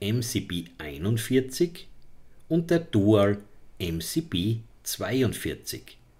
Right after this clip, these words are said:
Aber wir beschäftigen uns hier in diesem Video mit dem Single Potty. Es gibt den Potentiometer mit sieben Bit Auflösung, was hundertachtundzwanzig Widerstände oder hundertneunundzwanzig Schritte entspricht,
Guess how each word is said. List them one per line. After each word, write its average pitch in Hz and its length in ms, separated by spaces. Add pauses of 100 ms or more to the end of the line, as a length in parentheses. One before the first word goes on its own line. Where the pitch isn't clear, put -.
(460)
Aber 87 240
wir 123 160
beschäftigen 135 640
uns 127 160
hier 95 320
in 78 160
diesem 143 360
Video 90 440 (260)
mit 85 200
dem 170 140
Single 92 480
Potty. - 500 (360)
Es - 200
gibt 143 220
den 120 140
Potentiometer 85 1120 (240)
mit 113 220
sieben 107 540
Bit 98 320
Auflösung, 71 680 (520)
was - 320
hundertachtundzwanzig 104 1160
Widerstände 135 840 (380)
oder 175 500 (280)
hundertneunundzwanzig 110 1120
Schritte 165 340
entspricht, - 640